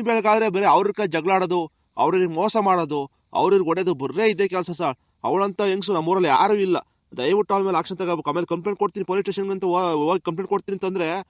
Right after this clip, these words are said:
ಹೆಂಗ್ ಬೇಕು ಹಂಗೆ ಮಾತಾಡಿದಾಳೆ ನಿಮ್ ಬಗ್ಗೆ. ಅದನ್ನೆಲ್ಲ ರೆಕಾರ್ಡಿಂಗ್ ಮಾಡ್ಕೊಂಡಿದ್ದೀನಿ, ತಡಿ ತೋರಿಸ್ತೀನಿ ಈಗ.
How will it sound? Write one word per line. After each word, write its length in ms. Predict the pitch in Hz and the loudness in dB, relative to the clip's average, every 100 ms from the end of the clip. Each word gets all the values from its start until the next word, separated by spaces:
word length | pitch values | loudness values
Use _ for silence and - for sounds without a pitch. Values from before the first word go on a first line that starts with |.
| _ _ 117 | _ _ -4
ಹೆಂಗ್ 180 | 143 196 | -2 -2
ಬೇಕು 140 | 208 | -2
ಹಂಗೆ 160 | 190 208 | -2 0
ಮಾತಾಡಿದಾಳೆ 380 | 196 208 208 190 | -2 2 2 2
ನಿಮ್ 120 | 180 | 0
ಬಗ್ಗೆ. 340 | 180 160 113 - _ - | 0 0 -2 -4 _ -12
ಅದನ್ನೆಲ್ಲ 260 | 135 160 170 | -6 -2 -2
ರೆಕಾರ್ಡಿಂಗ್ 360 | 143 196 202 | -2 0 0
ಮಾಡ್ಕೊಂಡಿದ್ದೀನಿ, 480 | 196 196 185 175 160 | 0 -2 0 0 0
ತಡಿ 80 | 175 | -2
ತೋರಿಸ್ತೀನಿ 400 | 170 175 185 | -2 -2 -4
ಈಗ. 60 | 165 | -6